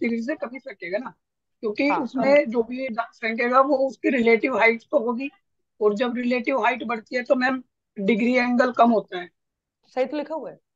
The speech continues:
Speaker 1: ये वो ना मैम, ये तो सही है, मैं भी यही कह रहा था। मतलब,
Speaker 2: हाँ, वही, वही,
Speaker 1: आपने
Speaker 2: वही, मैं भी
Speaker 1: पहले
Speaker 2: कह रही हूँ,
Speaker 1: क्लियर
Speaker 2: बिल्कुल। सही है, क्योंकि not true पूछा हुआ है, कौन सा गलत है, वो पूछा हुआ है, तो मतलब, डी बी सही है, मतलब, ये भी answer नहीं होगा।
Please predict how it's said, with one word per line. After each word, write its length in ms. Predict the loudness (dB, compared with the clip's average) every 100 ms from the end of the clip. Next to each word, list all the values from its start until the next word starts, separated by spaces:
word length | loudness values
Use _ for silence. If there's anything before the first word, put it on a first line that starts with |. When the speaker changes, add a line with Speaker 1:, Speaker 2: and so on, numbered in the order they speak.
| _ _ _ _ _ _ _ _ _ _ _ _ _ _ _ _ _ _ _ _ -2
Speaker 1:
ये 160 | -2
वो 200 | 0 -2 2
ना 120 | 4
मैम, 240 | 6 4
ये 160 | 0 -2
तो 100 | -2
सही 340 | 2 4 6
है, 120 | 2
मैं 240 | 0 -4 -4
भी 160 | -4
यही 100 | -6
कह 120 | -4 -2
रहा 100 | -2
था। 220 | -4 -18 _ _ _ _
मतलब, 220 | -6 -2 -2
Speaker 2:
हाँ, 160 | -4
वही, 240 | -6 -6 0
वही, 140 | 4
Speaker 1:
आपने 120 | 4
Speaker 2:
वही, 80 | 2
मैं 80 | 0
भी 60 | -2
Speaker 1:
पहले 120 | -4
Speaker 2:
कह 40 |
रही 120 | -6
हूँ, 0 |
Speaker 1:
क्लियर 100 | -8
Speaker 2:
बिल्कुल। 280 | -6 -6 -8 -10 _ _ _
सही 200 | 0 2
है, 140 | 0
क्योंकि 180 | -2 -2
not 260 | 0 2 0
true 240 | 0 -2 -2
पूछा 200 | -4 -4
हुआ 140 | -6
है, 40 |
कौन 260 | -4 -4 -2
सा 140 | 0
गलत 380 | 0 0 -4 -4
है, 60 | -4
वो 140 | -4
पूछा 260 | -4 -4 -4
हुआ 160 | -4 -4
है, 40 |
तो 100 | -6
मतलब, 240 | -2 0
डी 340 | 0 -2 -2 0
बी 160 | 0
सही 440 | -2 -2 -2 0 0
है, 100 | 0
मतलब, 260 | 0 -2
ये 140 | 0 0
भी 120 | 0
answer 300 | 0 0 -4
नहीं 160 | -4 -6
होगा। 240 | -6 -10